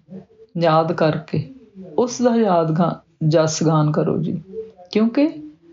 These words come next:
ਉਹੀ ਯੁਗਾਂ ਯੁਗਾਂਤਰਾਂ ਤੱਕ ਤੁਹਾਡੇ ਨਾਲ ਰਹਿਣ ਵਾਲਾ ਹੈ ਜੀ।" ਅੱਜ ਦਾ ਵਿਚਾਰ ਕਰਦਿਆਂ ਮੇਰੇ ਕੋਲੋਂ ਨੇਕਾਂ ਭੁੱਲਾਂ ਹੋਈਆਂ ਹੋਣਗੀਆਂ, ਉਸ ਵਾਸਤੇ ਮੈਂ ਖਿਮਾ ਦੀ ਜਾਚਕ ਹਾਂ ਜੀ। ਵਾਹਿਗੁਰੂ ਜੀ ਕਾ ਖਾਲਸਾ,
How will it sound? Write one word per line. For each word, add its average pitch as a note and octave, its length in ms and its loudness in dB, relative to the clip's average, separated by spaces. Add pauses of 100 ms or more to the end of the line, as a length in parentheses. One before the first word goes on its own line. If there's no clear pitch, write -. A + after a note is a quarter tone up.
(380)
ਉਹੀ B3 340 2
ਯੁਗਾਂ F#3 360 2
ਯੁਗਾਂਤਰਾਂ D3 560 0
ਤੱਕ D3+ 380 -4 (400)
ਤੁਹਾਡੇ D#3 560 2 (680)
ਨਾਲ D#3 300 4
ਰਹਿਣ D#3 280 2
ਵਾਲਾ F3 300 2
ਹੈ E3 220 -4
ਜੀ।" - 360 -12 (1000)
ਅੱਜ A#3 160 2
ਦਾ A#3 140 2
ਵਿਚਾਰ F3+ 360 2
ਕਰਦਿਆਂ D#3 480 2 (580)
ਮੇਰੇ D#3+ 140 4
ਕੋਲੋਂ E3+ 220 2
ਨੇਕਾਂ E3 340 2
ਭੁੱਲਾਂ E3 340 2
ਹੋਈਆਂ E3+ 380 4
ਹੋਣਗੀਆਂ, F#3+ 520 4 (800)
ਉਸ G3 180 0
ਵਾਸਤੇ G#3+ 340 2
ਮੈਂ F#3+ 160 4
ਖਿਮਾ E3+ 320 2
ਦੀ E3 140 2
ਜਾਚਕ D3+ 440 0
ਹਾਂ F3+ 160 4
ਜੀ। F#3 260 0 (380)
ਵਾਹਿਗੁਰੂ F#3 380 2
ਜੀ E3+ 220 -2
ਕਾ E3 220 2
ਖਾਲਸਾ, D#3 580 0